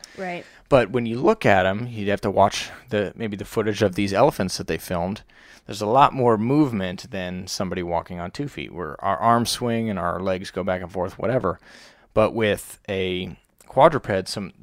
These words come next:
Speaker 2: their hips move side to side, and the, the, their back kind of goes up and down. You know, there's so much to it, and animating a character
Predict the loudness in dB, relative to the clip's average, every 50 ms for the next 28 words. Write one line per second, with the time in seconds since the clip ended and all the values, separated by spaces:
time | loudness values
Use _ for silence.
0 | -20 _ -10 -8 -8 -8 -4 0 0 0 0 -2 -12 -16 -12 -8 -4 -4 -4 -4
1 | -6 -8 -10 -8 -2 0 2 2 2 0 -4 -4 0 0 2 2 2 2 0 -2
2 | -2 -4 -4 -4 -4 -4 -4 -4 -6 -8 -8 -8 -8 -8 -8 -8 -10 -14 _ _
3 | -20 -20 -20 -20 _ _ _ _ _ _ -4 -4 0 4 4 4 4 4 2 -2
4 | -2 0 0 0 0 -2 -2 -2 -2 -2 0 0 -2 0 -2 -4 -4 -2 -2 -2
5 | 0 0 -2 -2 -4 -4 -6 -6 -6 -6 -6 -4 -4 -4 -4 -2 2 2 4 4
6 | 4 0 -2 -2 0 2 4 4 6 4 4 2 -2 -4 -4 -6 -8 -6 -4 -2
7 | -2 0 0 -2 -2 -2 -4 -6 -8 -8 -10 -6 -2 -2 -2 -2 -2 -2 -2 0
8 | 0 0 -2 -6